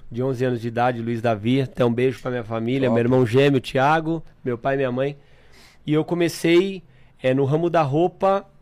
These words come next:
Speaker 1: fazendo faculdade de Direito. Porque eu descobri que eu ia ser pai muito novo e comecei a fazer da roupa uma renda extra pra poder pagar a pensão do meu filho e não deixar nada faltar. Era um projeto meu de fazer a primeira festinha dele, e assim as coisas foram evoluindo.
Speaker 2: Top.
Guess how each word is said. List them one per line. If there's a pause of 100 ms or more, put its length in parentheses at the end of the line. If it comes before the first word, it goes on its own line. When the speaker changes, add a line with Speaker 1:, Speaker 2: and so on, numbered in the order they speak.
Speaker 1:
fazendo
faculdade
de
Direito. (760)
Porque
eu
descobri
que
eu
ia
ser
pai
muito
novo
e
comecei (320)
a
fazer
da
roupa
uma
renda
extra
pra
poder
pagar
a
pensão
do
meu
filho (280)
e
não
deixar
nada
faltar.
Era
um
projeto
meu (340)
de
fazer
a
primeira
festinha
dele,
e
assim
as
coisas
foram
evoluindo. (120)
Speaker 2:
Top.